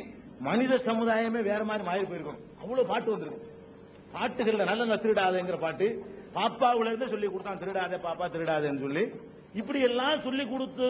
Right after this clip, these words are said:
கூட அந்த போய் சேர முடியல. அதையே ஒரு அழகான முறையில புரியக்கூடிய விதத்துல ஒரு வசனமாக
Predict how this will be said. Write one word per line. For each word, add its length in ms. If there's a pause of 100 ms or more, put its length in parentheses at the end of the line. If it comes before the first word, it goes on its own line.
கூட 460 (220)
அந்த 580
போய் 140
சேர 320
முடியல. 340 (340)
அதையே 300
ஒரு 160
அழகான 380
முறையில 280
புரியக்கூடிய 480
விதத்துல 360 (520)
ஒரு 160
வசனமாக 600